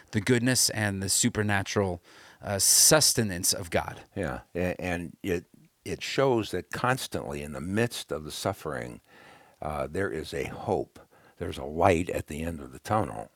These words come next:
Speaker 2: and that's what they're looking at. Uh, they're not sure exactly how all of that fits.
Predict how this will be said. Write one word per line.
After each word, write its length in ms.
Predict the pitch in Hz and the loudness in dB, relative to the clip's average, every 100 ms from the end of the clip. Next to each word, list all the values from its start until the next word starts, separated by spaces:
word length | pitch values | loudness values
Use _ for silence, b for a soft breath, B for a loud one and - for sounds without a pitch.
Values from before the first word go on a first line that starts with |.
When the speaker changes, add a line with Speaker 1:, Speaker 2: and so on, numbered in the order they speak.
| _ - | _ -12
Speaker 2:
and 160 | 76 | -4
that's 220 | 82 92 76 | -2 -2 -4
what 80 | |
they're 80 | 71 | -10
looking 320 | 67 98 - | -6 -6 -6
at. 260 | 64 60 73 - B B B _ | -6 -6 -8 -12 B B B _
Uh, 340 | - 67 64 60 | -6 -2 0 -2
they're 280 | 71 85 90 | -2 0 2
not 260 | 87 82 - | 0 -4 -6
sure 280 | - 98 78 | -4 -2 -4
exactly 560 | 76 90 76 - 80 | -4 0 0 0 -6
how 220 | 69 82 | -2 -2
all 240 | 78 82 80 | -2 -4 -4
of 80 | 76 | -2
that 220 | 71 - | -4 -4
fits. 480 | - 107 - - | -4 -4 -4 -14